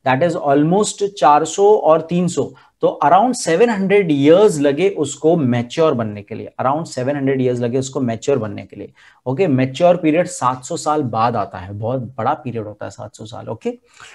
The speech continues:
और फिर और सात सौ साल तक ये पीरियड almost चलता है। नाइनटीन हंड्रेड से सिक्स, अ, टू थाउजेंड सिक्स हंड्रेड भी around सेवन हंड्रेड ईयर्स होता है,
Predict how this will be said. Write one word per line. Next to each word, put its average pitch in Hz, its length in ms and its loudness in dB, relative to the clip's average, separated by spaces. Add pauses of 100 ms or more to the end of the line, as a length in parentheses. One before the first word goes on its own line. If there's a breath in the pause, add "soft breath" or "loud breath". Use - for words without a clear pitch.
(140)
और 160 140 4
फिर 320 340 4
और 277 640 4
सात - 340 0
सौ 220 120 4
साल 190 180 4
तक 196 160 0
ये 196 100 2
पीरियड 180 360 2
almost 165 380 0
चलता 135 340 2
है। 185 340 0 (260 loud breath)
नाइनटीन 143 380 0
हंड्रेड 165 260 -2
से 170 120 -6
सिक्स, 147 480 -6
अ, 135 120 0
टू 147 360 0
थाउजेंड 165 240 2
सिक्स 165 220 -4
हंड्रेड 151 260 2
भी 165 80 0
around 156 320 4
सेवन 143 300 -2
हंड्रेड 151 240 2
ईयर्स 151 180 4
होता 147 200 -2
है, - 400 -12